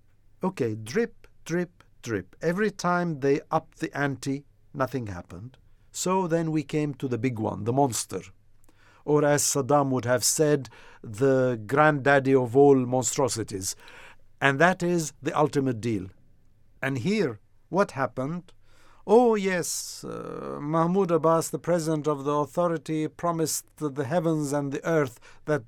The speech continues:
this is going to be the end of, uh, the region as we know it, et cetera. Some demonstrations were, uh,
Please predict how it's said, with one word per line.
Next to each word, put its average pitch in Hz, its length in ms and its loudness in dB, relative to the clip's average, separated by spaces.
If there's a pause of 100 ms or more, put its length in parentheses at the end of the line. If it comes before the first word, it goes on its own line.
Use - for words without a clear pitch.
(120)
this 165 200 -4
is 135 180 -4
going 147 460 -2
to 147 120 -6
be 143 360 -2
the 135 340 -4
end 147 340 -2
of, 127 380 0
uh, 131 160 4 (380)
the 120 180 2
region 139 400 0
as 110 220 -4
we 123 120 -4
know 196 320 4
it, 175 240 -2
et 151 160 -6
cetera. 151 600 0 (320)
Some 196 760 4 (140)
demonstrations 156 1200 0
were, 143 560 4 (520)
uh, 127 140 -4